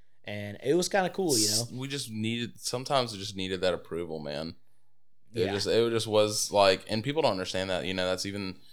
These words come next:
Speaker 2: it's even with, like, the reason, you know, that Letty's, that I, I call her my daughter, man, 'cause, like, you don't understand, like, not having a dad's rough. It truly is, like,
Speaker 1: Yeah,
Speaker 2: not
Speaker 1: oh, I
Speaker 2: knowing,
Speaker 1: know.
Speaker 2: yeah, like, I mean, I mean, even growing up with, like, Ruben just not really being there,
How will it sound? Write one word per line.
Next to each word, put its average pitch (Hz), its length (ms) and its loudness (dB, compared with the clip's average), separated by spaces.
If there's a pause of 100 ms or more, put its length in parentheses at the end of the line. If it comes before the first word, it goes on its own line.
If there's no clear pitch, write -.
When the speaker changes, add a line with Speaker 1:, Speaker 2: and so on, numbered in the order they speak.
(360)
Speaker 2:
it's - 80 -10
even 113 200 0
with, 101 160 -2
like, 95 240 2 (360)
the 95 100 -8
reason, 95 640 -6 (440)
you 98 100 -14
know, 90 180 -6
that - 180 -6
Letty's, 95 540 -2 (460)
that 92 200 -4
I, 95 120 4 (120)
I 95 80 0
call 92 200 2
her 87 60 0
my 85 120 -2
daughter, 92 300 0
man, 90 260 -2
'cause, 92 180 -6
like, 82 220 0 (420)
you - 60 -8
don't 135 60 4
understand, 95 380 0
like, 78 120 -2
not 123 160 0
having 98 180 0
a 82 60 -2
dad's 87 320 0
rough. 85 520 -6 (540)
It - 100 -8
truly 104 400 0
is, 85 200 2
like, 90 160 4
Speaker 1:
Yeah, 107 100 8
Speaker 2:
not 110 100 8
Speaker 1:
oh, - 20 0
I 110 40 -2
Speaker 2:
knowing, 110 440 8
Speaker 1:
know. 101 180 0
Speaker 2:
yeah, 107 220 6
like, 92 280 2
I 107 80 -2
mean, 101 360 -2 (260)
I 67 240 -2
mean, 98 380 -2
even 107 260 -4
growing 101 260 2
up 92 140 -2
with, 95 80 -6
like, 87 200 2
Ruben 98 360 -2
just 90 120 -8
not 87 180 -2
really 90 180 -8
being 92 300 -6
there, 92 280 -2